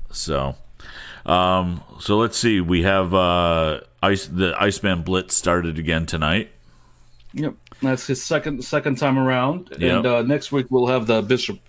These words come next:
Speaker 2: uh, Blitz for the second time around. It's a
Speaker 1: Right.
Speaker 2: little weird that they fli-, they, they kind of flipped him for this one, but
Speaker 1: Yeah, I was
Speaker 2: maybe
Speaker 1: wondering
Speaker 2: they're
Speaker 1: why
Speaker 2: trying
Speaker 1: they did
Speaker 2: something
Speaker 1: that.
Speaker 2: new. I, I honestly, I have no idea.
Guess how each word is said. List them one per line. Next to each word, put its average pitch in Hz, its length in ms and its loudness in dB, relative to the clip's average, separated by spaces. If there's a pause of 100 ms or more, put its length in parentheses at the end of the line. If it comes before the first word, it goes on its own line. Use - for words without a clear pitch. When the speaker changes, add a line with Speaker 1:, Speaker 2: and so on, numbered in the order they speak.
(420)
Speaker 2:
uh, 104 160 0
Blitz 101 220 -2
for 107 100 -2
the 101 100 0
second 98 260 0
time 95 200 0
around. 92 300 0 (260)
It's 196 140 0
a - 20 6
Speaker 1:
Right. 262 60 4
Speaker 2:
little 262 160 2
weird 156 320 2
that 139 80 2
they 123 120 2
fli-, 123 440 0
they, 123 340 2
they 123 160 2
kind 127 220 2
of 113 80 -2
flipped 120 280 -2
him 127 60 0
for 135 140 0
this 139 240 -2
one, 156 180 0
but 107 440 0
Speaker 1:
Yeah, 117 300 -2
I - 40 4
was 92 120 0
Speaker 2:
maybe 143 100 2 (120)
Speaker 1:
wondering 117 40 2
Speaker 2:
they're 127 140 0
Speaker 1:
why 92 120 4
Speaker 2:
trying 139 120 2
Speaker 1:
they 143 80 2
did - 60 -4
Speaker 2:
something 151 340 2
Speaker 1:
that. 151 60 2
Speaker 2:
new. 180 260 0
I, 131 160 0 (480)
I 127 200 2 (240)
honestly, 139 360 2
I 135 120 4
have 123 180 -2
no 110 280 2
idea. 104 360 0